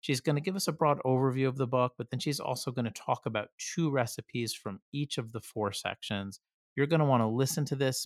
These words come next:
podcast and go right out and grab a copy of the National Parks Cookbook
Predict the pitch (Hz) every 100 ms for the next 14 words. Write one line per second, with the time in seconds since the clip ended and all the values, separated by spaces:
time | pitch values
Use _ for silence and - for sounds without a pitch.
0 | - 117 113 - 107 98 - - 107 110
1 | 104 107 110 104 92 92 - 101 95 95
2 | 98 - 104 92 - 95 92 95 101 95
3 | 98 101 104 - 127 120 - 113 - -
4 | - 104 - 101